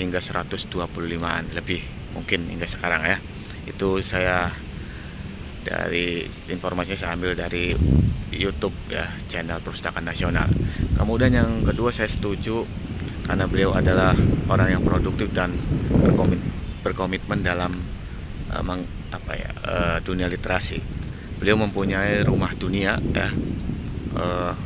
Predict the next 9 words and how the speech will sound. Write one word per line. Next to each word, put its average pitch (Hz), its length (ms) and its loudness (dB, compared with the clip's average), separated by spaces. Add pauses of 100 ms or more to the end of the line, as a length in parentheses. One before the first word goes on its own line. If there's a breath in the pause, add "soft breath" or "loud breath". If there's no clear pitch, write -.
(300)
yang 92 240 4 (320)
di - 80 -6
situ - 240 -2
juga 95 320 2
mengajarkan 90 560 4
tentang 92 320 4
kemampuan 90 560 4
dalam 87 240 2
hal 87 320 -2